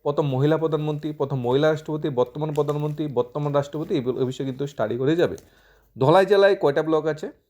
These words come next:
ধলাই জেলায় টোটাল আটটা ব্লক আছে। নামগুলি হলো আমবাসা, গঙ্গানগর, ডুম্বরনগর,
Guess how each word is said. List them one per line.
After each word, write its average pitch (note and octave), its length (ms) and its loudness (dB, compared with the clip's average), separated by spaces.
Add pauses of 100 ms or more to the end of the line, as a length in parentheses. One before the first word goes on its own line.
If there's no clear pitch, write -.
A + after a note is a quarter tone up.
(120)
ধলাই C#3+ 260 4
জেলায় E3+ 240 2
টোটাল D3+ 360 0 (340)
আটটা C3+ 300 2
ব্লক D#3 240 4
আছে। D#3 240 -2 (140)
নামগুলি B2+ 340 0
হলো C3 300 2
আমবাসা, D3 500 2 (380)
গঙ্গানগর, B2+ 580 2 (520)
ডুম্বরনগর, F3 600 2